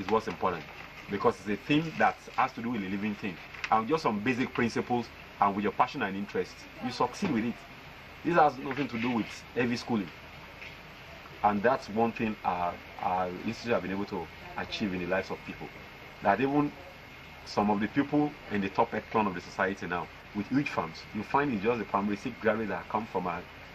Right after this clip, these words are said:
our institute that are manning the farms. So let's write, let's write it. Now, I say, even though all fish farming ventures have their own special set of challenges, each project must start with a question in mind.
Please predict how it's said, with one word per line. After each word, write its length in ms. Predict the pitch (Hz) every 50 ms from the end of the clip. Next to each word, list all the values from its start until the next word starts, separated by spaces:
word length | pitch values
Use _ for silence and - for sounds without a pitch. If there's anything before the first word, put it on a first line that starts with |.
| - - - - - -
our 160 | 98 92 95
institute 360 | 113 113 - - - 107 98 87
that 140 | 87 90
are 80 | - 87
manning 340 | 87 90 104 - 123 120 113
the 60 | 104
farms. 300 | - - 143 139 120 101 - - - - - - - - - - - - - - - - - - - - - - - - - - - - - - - - - - - - - - - - - - - - - - - - - - - - - - - - - - - - -
So 60 | 104
let's 200 | 110 113 - -
write, 220 | 95 95 92 92
let's 260 | 95 92 92 98 98 87
write 160 | 85 82 78
it. 80 | 76 - - - - -
Now, 120 | - - 147
I 40 |
say, 120 | 107 - 151
even 320 | 180 185 175 165 180 165 143
though 180 | 139 131 117 -
all 260 | 143 151 160 165 165
fish 300 | 160 - - 139 - -
farming 300 | - 131 123 120 123 117
ventures 340 | 104 110 110 104 - 113 -
have 160 | 110 110 107
their 80 | 98 90
own 120 | 98 101
special 340 | - - 104 98 - 104 98
set 140 | - 104 95
of 100 | 87 -
challenges, 520 | - - 87 87 90 90 90 80 80 76 - - - - - - - - - -
each 220 | 147 147 - -
project 260 | - 123 117 127 123
must 220 | 110 98 90 - -
start 220 | - 117 113 -
with 100 | - 92
a 60 | 87
question 400 | - - - 107 - - 113 98
in 100 | 87 82
mind. 200 | 85 90 85 82